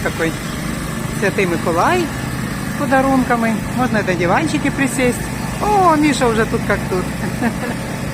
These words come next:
А, гарно дивитесь разом. <laughs> Так що з наступними святами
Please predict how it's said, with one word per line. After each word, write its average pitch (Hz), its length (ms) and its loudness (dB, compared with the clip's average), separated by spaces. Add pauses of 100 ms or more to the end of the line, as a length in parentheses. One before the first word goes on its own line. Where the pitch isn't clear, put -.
(920)
А, 220 280 2
гарно 285 360 4
дивитесь 208 460 2 (260)
разом. 190 400 2 (160)
<laughs> - 240 -2 (2000)
Так 285 260 0
що 277 100 -2 (1700)
з 247 40 2
наступними 294 600 2 (100)
святами 151 460 4